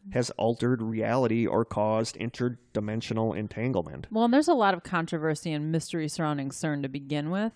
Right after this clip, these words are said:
Speaker 1: Yeah. We're gonna, that's
Speaker 2: Are
Speaker 1: probably
Speaker 2: these
Speaker 1: gonna
Speaker 2: the
Speaker 1: be,
Speaker 2: people we want messing
Speaker 1: that's
Speaker 2: around
Speaker 1: probably gonna be an
Speaker 2: <laughs> with the
Speaker 1: entire
Speaker 2: God
Speaker 1: episode,
Speaker 2: particle?
Speaker 1: 'cause there's some weird stuff.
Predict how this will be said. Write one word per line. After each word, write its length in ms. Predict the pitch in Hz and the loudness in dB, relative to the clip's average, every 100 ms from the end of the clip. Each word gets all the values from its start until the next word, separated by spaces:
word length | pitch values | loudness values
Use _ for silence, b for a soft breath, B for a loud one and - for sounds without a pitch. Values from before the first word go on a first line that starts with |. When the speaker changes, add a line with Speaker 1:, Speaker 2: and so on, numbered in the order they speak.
| - | -4
Speaker 1:
Yeah. 260 | 120 - - - - - | -2 -2 -4 -14 -14 2
We're 120 | 147 | 4
gonna, 200 | 165 101 | 4 4
that's 200 | 127 139 | 2 4
Speaker 2:
Are 60 | |
Speaker 1:
probably 160 | 175 - | 8 10
Speaker 2:
these 80 | - | 12
Speaker 1:
gonna 120 | 202 | 10
Speaker 2:
the 20 | |
Speaker 1:
be, 140 | 147 147 | 12 10
Speaker 2:
people 160 | 151 | 10
we 120 | 262 262 | 6 6
want 240 | 240 254 | 6 6
messing 320 | 196 247 - | 6 4 6
Speaker 1:
that's 220 | 233 233 240 | 6 8 8
Speaker 2:
around 80 | |
Speaker 1:
probably 240 | 254 285 160 | 6 6 4
gonna 140 | 147 | 2
be 120 | 269 | 2
an 60 | - | 2
Speaker 2:
<laughs> 20 | |
with 80 | 247 | 4
the 60 | 240 | 4
Speaker 1:
entire 40 | |
Speaker 2:
God 240 | 202 196 226 | 8 10 10
Speaker 1:
episode, 180 | 285 254 | 10 10
Speaker 2:
particle? 380 | 262 220 277 | 8 6 6
Speaker 1:
'cause 140 | 349 123 | 6 6
there's 160 | 139 - | 2 2
some 240 | 143 117 | 0 0
weird 280 | 120 131 117 | 0 0 0
stuff. 460 | - 92 87 - | 0 -2 -2 -6